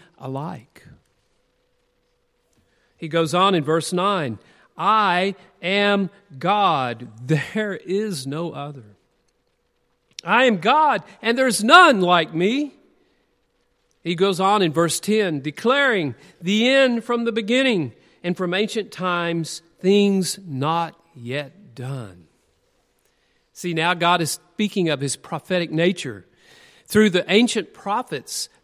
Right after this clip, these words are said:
thousands of years ago, he had things written down on paper and documented in the Hebrew Bible that are now happening. He foresaw, he, he foretold of his coming son,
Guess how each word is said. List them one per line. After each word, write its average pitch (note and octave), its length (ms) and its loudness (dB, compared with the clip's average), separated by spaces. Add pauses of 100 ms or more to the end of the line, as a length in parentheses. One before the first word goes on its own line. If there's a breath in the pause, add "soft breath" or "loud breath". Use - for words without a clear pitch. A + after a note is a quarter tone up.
(120)
thousands A#3+ 580 0
of F3 160 -6
years A#3+ 340 -2
ago, C#3 520 -4 (1500)
he G#3+ 160 2
had A3+ 280 0
things G#3+ 360 0
written F3+ 420 -2
down G#3+ 400 0
on F3 300 -4
paper F#3 520 -6
and B2 200 -8
documented D3 680 -4
in C3 80 -10
the B2+ 100 -10 (120)
Hebrew F#3 360 -2
Bible D3+ 540 -10 (480)
that D3 140 -12
are C#3+ 60 -6
now D3 380 -6 (180)
happening. D3 580 -10 (1000)
He - 120 -12
foresaw, F3+ 500 -2 (120)
he, F#3 240 -8 (100)
he F#3+ 120 -8
foretold F#3+ 560 -6
of D3+ 100 -8
his D3+ 140 -10
coming G3+ 380 -4
son, F#3 500 -2